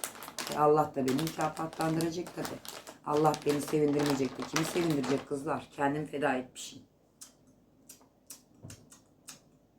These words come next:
He, şey göstereceğim size. Hani burada oturup da canlı yayınlar yapıyordum ya. Anam,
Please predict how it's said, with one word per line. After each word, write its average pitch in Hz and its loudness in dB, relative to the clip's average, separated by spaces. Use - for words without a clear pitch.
He, - -4
şey - -4
göstereceğim 110 -2
size. - -10
Hani 135 2
burada 131 0
oturup - -4
da 123 -4
canlı 127 2
yayınlar 131 4
yapıyordum 151 -2
ya. 131 0
Anam, 123 -10